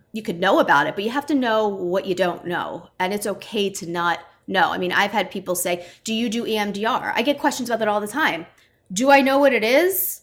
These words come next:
Could I do it? Yeah. Do I practice it? No. And it's not in my patient's best interest to come see me when I can do it, but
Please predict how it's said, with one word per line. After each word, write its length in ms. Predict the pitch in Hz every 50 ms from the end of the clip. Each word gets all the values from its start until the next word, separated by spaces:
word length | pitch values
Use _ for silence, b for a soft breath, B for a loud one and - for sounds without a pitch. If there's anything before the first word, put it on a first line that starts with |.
| _ _ -
Could 160 | - 240 269
I 100 | 294 294
do 220 | 214 233 269 294 330
it? 160 | 370 - -
Yeah. 280 | 285 285 208 175 - - - - -
Do 180 | - 202 202 202
I 80 | 190
practice 580 | 190 - - 240 254 320 311 - 370 359 - -
it? 320 | 370 370 - - - _ _ _ -
No. 360 | 196 214 190 175 160 - - - - _ _ _ b b b b b b b b b b
And 240 | 214 208 208 202 202
it's 180 | 214 208 208 -
not 420 | 214 214 220 233 247 214 175 - - - - _ _ _ _ _ _ _ _ _ _ _ _ - -
in 180 | 233 220 214
my 220 | 214 202 196 196 185
patient's 580 | - - 220 240 220 220 - 214 202 196 -
best 320 | - 190 185 185 - - -
interest 640 | 240 233 220 - - 180 175 175 - - - - - -
to 140 | - 202
come 200 | 196 - 214 202
see 160 | 202 - 226 214
me 140 | 208 202
when 120 | 196 190 185
I 60 | 185
can 240 | 185 - 175 170 143
do 260 | - 185 226 294 208
it, 360 | 170 170 190 190 - - - -
but 380 | 202 180 175 170 - - -